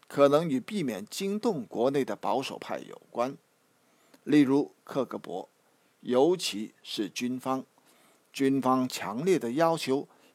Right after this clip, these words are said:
保住东欧，尽管他们没有谋划成立有组织的反对派，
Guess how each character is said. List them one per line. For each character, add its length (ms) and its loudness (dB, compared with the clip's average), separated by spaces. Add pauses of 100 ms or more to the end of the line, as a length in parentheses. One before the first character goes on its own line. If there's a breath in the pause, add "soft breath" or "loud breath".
(120 soft breath)
保 340 4
住 240 2
东 280 0
欧， 200 4 (520)
尽 260 0
管 260 -2
他 200 0
们 120 2
没 200 2
有 120 4
谋 320 2
划 320 -2
成 240 -6
立 120 0
有 260 0
组 180 -12
织 160 -12
的 120 -10
反 260 -10
对 140 -10
派， 260 -10